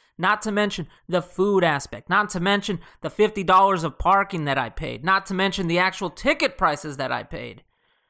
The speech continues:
That's a shit ton of money that the owners don't want to lose. So of course, N F L owners and the commissioner is gonna take the proper steps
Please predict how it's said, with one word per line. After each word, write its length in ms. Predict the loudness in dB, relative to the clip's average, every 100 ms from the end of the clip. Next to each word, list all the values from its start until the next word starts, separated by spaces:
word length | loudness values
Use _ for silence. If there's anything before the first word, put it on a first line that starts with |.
| -4
That's 220 | -2 0
a 80 | -2
shit 340 | 0 -2 -2
ton 180 | -2 0
of 80 | 4
money 300 | 2 2 0
that 160 | -2
the 100 | 0
owners 320 | 2 2 0
don't 360 | 0 2 2 0
want 280 | 0 0 0
to 100 | -8
lose. 680 | -2 0 0 -4 -12 -16 -18 _ _ _ _ _
So 180 | 0
of 160 | 0 0
course, 840 | -12 0 6 8 8 8 6 0 -10 _ _
N 140 | 2
F 100 | 2
L 180 | 4 2
owners 400 | 4 4 4 2
and 240 | 2 0 2
the 60 |
commissioner 680 | 2 2 2 0 0 -2 -2 -4 _ _
is 160 | -4 0
gonna 280 | 0 0
take 280 | 0 -2 -2
the 80 | -2
proper 400 | 0 2 2 0
steps 560 | -4 2 2 2 -2